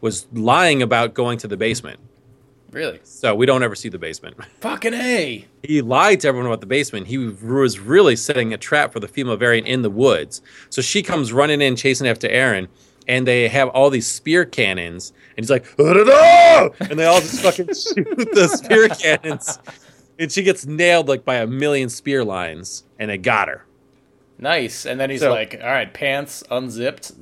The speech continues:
Speaker 2: Zip.
Speaker 1: Well, no. So, so
Speaker 2: <laughs>
Speaker 1: then, so then they're like, "Dude,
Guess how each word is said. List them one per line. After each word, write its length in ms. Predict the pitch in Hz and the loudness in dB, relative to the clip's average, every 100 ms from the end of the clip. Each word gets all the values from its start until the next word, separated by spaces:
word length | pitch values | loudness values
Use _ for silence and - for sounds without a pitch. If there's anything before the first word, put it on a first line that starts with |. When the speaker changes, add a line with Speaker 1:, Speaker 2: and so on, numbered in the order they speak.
| 101 | -20
Speaker 2:
Zip. 260 | 98 120 | -18 -10
Speaker 1:
Well, 80 | 127 185 165 120 _ 180 | -2 2 2 0 _ -10
no. 60 | |
So, 180 | - 175 | 0 0
so 220 | 143 202 | 2 0
Speaker 2:
<laughs> 200 | 202 - | -2 -2
Speaker 1:
then, 320 | - 180 - 254 | -2 -4 -6 -10
so 120 | 143 | 0
then 160 | 196 | 2
they're 80 | 196 | 4
like, 240 | 139 107 95 | 2 0 -2
"Dude, 320 | 160 98 | -2 -2